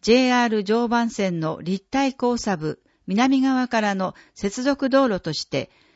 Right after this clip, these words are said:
それぞれ必要な整備を行うものである。低振動、低騒音の施工法を採用するなど、周辺環境にも配慮している。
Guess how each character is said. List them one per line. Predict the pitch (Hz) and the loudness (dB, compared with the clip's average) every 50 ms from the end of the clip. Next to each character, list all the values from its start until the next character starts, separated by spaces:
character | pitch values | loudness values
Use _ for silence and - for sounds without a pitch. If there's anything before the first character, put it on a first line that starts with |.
| _ _ | _ _
そ | - - 214 | -8 -2 2
れ | 208 247 254 | 4 4 4
ぞ | 226 226 220 | 4 2 0
れ | 202 202 196 | 2 0 0
必 | 202 - - - 254 | -2 -4 -6 -4 0
要 | 262 262 254 247 | 2 2 4 2
な | 233 233 233 226 | 2 0 0 0
整 | - - 277 277 262 | 0 0 0 0 2
備 | 220 214 196 | 2 2 2
を | 180 160 160 156 | 2 2 0 -2
行 | - 208 | -2 -2
う | 214 214 214 214 202 | 0 0 0 0 0
も | 202 214 | -2 -2
の | 208 202 | -4 -4
で | 156 143 131 127 | -4 -4 -4 -4
あ | 123 127 | -4 -4
る。 | 120 117 - - _ _ _ _ _ _ _ _ _ _ _ _ _ _ _ | -6 -6 -10 -12 _ _ _ _ _ _ _ _ _ _ _ _ _ _ _
低 | - 240 247 247 | 2 4 6 6
振 | 233 - 247 233 220 196 170 | 4 4 2 2 2 2 2
動、 | 156 147 151 147 143 - _ _ _ _ _ _ | 2 2 0 0 -4 -8 _ _ _ _ _ _
低 | - 269 277 | 2 2 2
騒 | 285 277 - 269 269 262 233 | 2 4 4 4 6 6 4
音 | 196 180 175 165 | 2 0 0 -2
の | 156 151 156 | -4 -4 -4
施 | - - 180 | -4 -4 -4
工 | - - 233 233 226 | 0 2 2 2 2
法 | - 214 202 202 202 190 | 0 -2 -2 0 0 0
を | 196 | 0
採 | 190 - 226 233 240 | 0 0 0 0 2
用 | 233 233 226 233 | 2 2 0 -2
す | - - 220 | -4 -4 -4
る | 220 220 | -4 -2
な | 214 214 190 | -2 -2 -2
ど、 | 147 143 139 - _ _ _ _ _ _ _ _ | -2 -2 -4 -4 _ _ _ _ _ _ _ _
周 | - - - 262 269 254 | -4 0 2 2 2 4
辺 | 262 262 262 247 | 2 2 2 2
環 | 240 254 254 247 | 2 2 0 0
境 | 233 - 202 185 180 | 0 0 0 0 0
に | 170 165 | 0 -2
も | 165 160 160 | -2 -4 -4
配 | - 233 254 262 247 208 | -2 0 0 0 0 0
慮 | 185 156 | -2 -4
し | 151 - | -6 -6
て | - - | -6 -4
い | 151 139 139 | -4 -4 -4
る。 | 139 131 - - | -4 -6 -8 -10